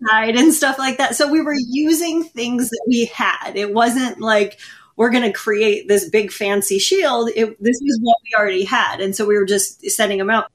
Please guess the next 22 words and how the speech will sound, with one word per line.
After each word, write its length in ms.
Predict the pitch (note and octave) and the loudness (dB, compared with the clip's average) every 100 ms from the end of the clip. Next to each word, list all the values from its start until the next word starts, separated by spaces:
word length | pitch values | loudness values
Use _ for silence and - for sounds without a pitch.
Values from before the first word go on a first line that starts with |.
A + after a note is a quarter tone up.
| _ A#3+ | _ 2
And 160 | B3 | 2
so 380 | B3+ B3+ A#3 A3+ A3 | 4 2 2 0 0
at 140 | A#3 | 0
that 180 | G#3+ G#3+ | -2 -4
time 260 | - A#3 | -4 -4
too, 220 | A3 C#4+ C4 | -4 -6 -4
you 100 | A#3 | -4
know, 140 | G#3+ | -4
then 400 | G#3+ A3 A3 G#3+ _ - | -4 -4 -4 -6 _ -6
we 160 | A3+ | -4
started 260 | A3+ C4 C4+ | -2 -4 -6
to 60 | |
get, 140 | A3+ - | -6 -6
like, 200 | F#3 - - | -6 -12 -14
thousands 460 | - B3 A3+ A#3 G#3 | -6 -4 0 0 0
of 160 | G#3+ F#3+ | 0 -4
requests. 460 | - - - - | -8 -10 -12 -4
It 80 | G3 | -2
was 180 | F#3+ F3+ | -2 -4
really 400 | G3+ G#3 G3+ G3 | 0 4 4 2
crazy 520 | - F3+ F#3 F#3 F3 | -2 -2 -2 -2 -6
from 600 | - G#3 F#3 F3+ F3+ | -4 0 0 -2 -6